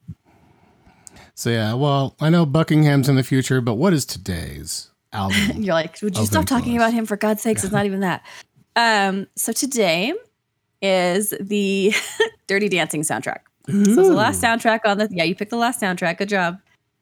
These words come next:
Speaker 2: And that was released, um, in, it says, "twenty-one August nineteen eighty-seven." And I actually put it, I thought it was from when I was five, but I guess it was from when I was four. Please don't die.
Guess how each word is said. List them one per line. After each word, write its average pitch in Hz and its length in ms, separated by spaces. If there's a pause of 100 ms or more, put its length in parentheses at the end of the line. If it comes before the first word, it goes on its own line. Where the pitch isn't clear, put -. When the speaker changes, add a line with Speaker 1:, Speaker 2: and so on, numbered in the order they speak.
(420)
Speaker 2:
And 185 440
that 190 340
was 277 160
released, 269 600 (240)
um, 180 720 (460)
in, 180 800 (760)
it 202 100
says, 180 400 (180)
"twenty-one 254 440
August 208 520
nineteen 208 380
eighty-seven." 190 680 (340)
And 196 100
I 220 60
actually 285 220
put 202 220
it, 180 80
I 170 100
thought 226 200
it 202 60
was 196 160
from 185 160
when 180 160
I 175 100
was 147 280
five, 208 640 (100)
but 175 120
I 175 100
guess 180 240
it - 140
was 170 220
from 160 160
when 165 100
I 165 60
was 151 220
four. 175 380 (400)
Please 240 160
don't - 200
die. 160 260